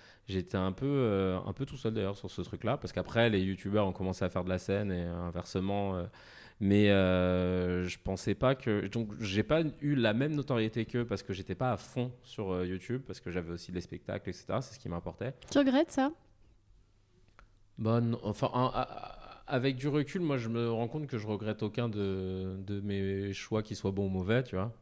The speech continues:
Speaker 1: parce que sinon, euh, j'en serais pas là, euh, enfin, je serais pas qui je suis aujourd'hui. Mais, euh, c'est vrai qu'à l'époque, j'aurais un petit peu plus forcé sur les vidéos. J'aurais pu vraiment, euh,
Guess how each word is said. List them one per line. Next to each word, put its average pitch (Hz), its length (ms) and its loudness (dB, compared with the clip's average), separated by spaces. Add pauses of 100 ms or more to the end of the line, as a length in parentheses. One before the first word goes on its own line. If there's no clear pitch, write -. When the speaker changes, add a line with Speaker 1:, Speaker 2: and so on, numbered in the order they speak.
Speaker 1:
parce - 120 -20
que 85 140 -8
sinon, 95 440 -6
euh, - 20 -6 (360)
j'en 104 120 -6
serais - 160 -6
pas 92 160 0
là, 101 160 4
euh, 95 240 0
enfin, - 160 -6
je - 80 -4
serais - 100 -4
pas 107 140 0
qui - 140 -4
je 98 100 4
suis 92 180 -4
aujourd'hui. 98 420 0 (640)
Mais, 113 640 8
euh, 104 520 6
c'est - 180 -2
vrai 120 160 2
qu'à 110 140 4
l'époque, 104 600 4 (160)
j'aurais 98 520 0
un 147 120 2
petit 156 160 -4
peu 135 140 -2
plus 127 160 -6
forcé 123 240 -2
sur 113 160 0
les 101 80 4
vidéos. 104 380 2 (440)
J'aurais 107 220 2
pu 104 280 -4
vraiment, 120 560 2
euh, 98 720 -2